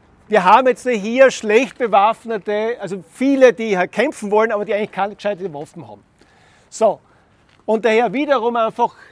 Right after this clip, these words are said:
hier, genauso wie in Eckenberg, wie dann später in Gösting, ja, wo kriegen wir jetzt Waffen her?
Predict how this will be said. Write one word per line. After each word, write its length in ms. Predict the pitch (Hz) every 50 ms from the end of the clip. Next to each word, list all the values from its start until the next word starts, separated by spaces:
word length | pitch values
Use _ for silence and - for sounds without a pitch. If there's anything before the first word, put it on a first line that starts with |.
| _ _
hier, 440 | - 247 262 269 269 254 247 262 220
genauso 400 | - 220 208 208 208 233 - 196
wie 40 | 208
in 80 | 196 208
Eckenberg, 520 | 233 262 240 254 247 202 226 220 220 175 185
wie 80 | 202
dann 160 | 180 214 202
später 320 | - - - 202 202 - 202
in 120 | 190 156
Gösting, 560 | - 185 214 254 - - - 254 247 254 254 _ _ _ _ _ _ _ _ -
ja, 140 | 190 202 -
wo 100 | 202 202
kriegen 220 | - - 214 214
wir 60 | 202
jetzt 120 | - - -
Waffen 300 | 165 151 - _ 165 127
her? 180 | 120 123 -